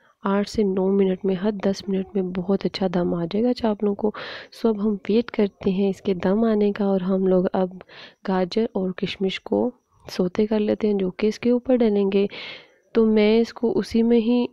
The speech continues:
आप इसको बारीक बारीक कट कर लें क्योंकि ये इसी तरह से ही काबली पुलाव में डलते हैं।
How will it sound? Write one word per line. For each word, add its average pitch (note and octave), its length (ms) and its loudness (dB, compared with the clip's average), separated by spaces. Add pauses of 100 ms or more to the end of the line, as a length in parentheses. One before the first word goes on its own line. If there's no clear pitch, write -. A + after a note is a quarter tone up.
आप G3+ 260 -2
इसको G#3+ 240 -2
बारीक G3 340 2
बारीक G#3 300 0
कट G3 220 0
कर G#3 140 -2
लें A3+ 280 0 (120)
क्योंकि G#3 260 0
ये G#3+ 180 2
इसी G#3+ 300 -4
तरह G3+ 360 0
से - 180 -4
ही A3+ 280 -2
काबली F#3+ 360 -4
पुलाव F#3 380 -2
में A3 240 0
डलते F3+ 360 0
हैं। F3+ 160 -4